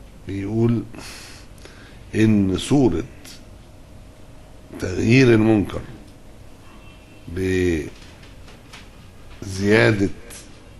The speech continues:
منكر آخر أو، آه، أذية مسلمين، هذا ينقل الإجماع على أنه يسقط، على، عن أنهم لا يقيموا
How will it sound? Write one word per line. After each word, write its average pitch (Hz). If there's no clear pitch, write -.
منكر 104
آخر 107
أو، 92
آه، 82
أذية 104
مسلمين، 104
هذا 107
ينقل 110
الإجماع 110
على 101
أنه 101
يسقط، -
على، 92
عن 92
أنهم 98
لا 107
يقيموا 101